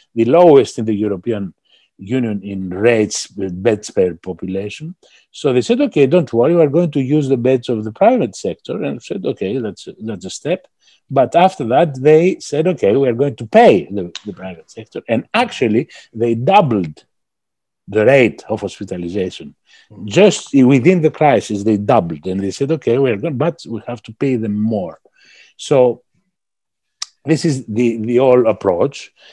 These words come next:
Speaker 1: and we are going. Uh, so we are, uh, we are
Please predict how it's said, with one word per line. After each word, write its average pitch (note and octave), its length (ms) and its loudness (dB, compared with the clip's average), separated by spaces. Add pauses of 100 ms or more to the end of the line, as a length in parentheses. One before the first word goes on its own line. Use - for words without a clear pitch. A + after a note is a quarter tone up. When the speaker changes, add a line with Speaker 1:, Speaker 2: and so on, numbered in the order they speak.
(120)
Speaker 1:
and B2+ 140 0
we C3+ 60 2
are C3 120 -4
going. D#3+ 320 2
Uh, A#2+ 120 0
so D#3 200 4
we C3+ 100 6
are, B2+ 240 4
uh, B2 60 -2
we A2+ 420 0
are G#2+ 240 2